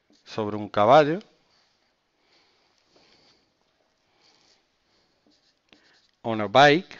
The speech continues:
sobre una moto, porque se considera que tú te echas sobre la moto.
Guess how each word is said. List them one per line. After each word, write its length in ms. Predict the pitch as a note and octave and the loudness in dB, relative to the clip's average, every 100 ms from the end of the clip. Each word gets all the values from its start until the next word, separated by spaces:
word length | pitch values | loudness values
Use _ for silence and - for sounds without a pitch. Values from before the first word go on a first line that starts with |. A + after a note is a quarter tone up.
| - | -18
sobre 260 | - G#2 | -12 -8
una 140 | A2 A2+ | -6 -4
moto, 400 | D3 D3+ F3+ - _ | -2 -4 -8 -16 _
porque 220 | G#2+ G#2+ | -14 -12
se 140 | - | -10
considera 580 | G#2 G#2+ - G#2+ G#2+ B2+ | -8 -10 -8 -6 -2 -2
que 420 | B2+ C3 D#3+ - _ _ _ _ - - _ - | -2 -2 -4 -8 _ _ _ _ -20 -20 _ -18
tú 120 | A2 | -8
te 100 | A#2 | -8
echas 280 | - B2+ - | -6 -8 -8
sobre 400 | - A#2 G2+ G2 | -6 -6 -4 -6
la 120 | F#2+ | -8
moto. 360 | F#2 F2+ - | -10 -18 -20